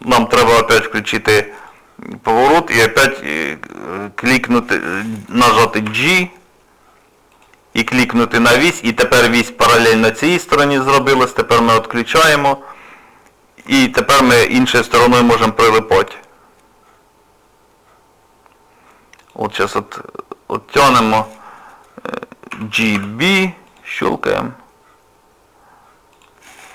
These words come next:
Чого воно внутрі утоплено виходить? Щас. Тому що я цей раз забув,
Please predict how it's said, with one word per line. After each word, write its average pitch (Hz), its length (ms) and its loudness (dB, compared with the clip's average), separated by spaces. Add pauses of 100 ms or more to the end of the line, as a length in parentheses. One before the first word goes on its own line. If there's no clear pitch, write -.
(840)
Чого 151 220 2
воно 143 320 2
внутрі 151 560 0 (280)
утоплено 120 640 2
виходить? 107 560 2 (640)
Щас. - 460 0 (420)
Тому 135 220 2
що 135 140 0
я 131 140 4
цей 139 220 2
раз 151 220 4
забув, 127 420 0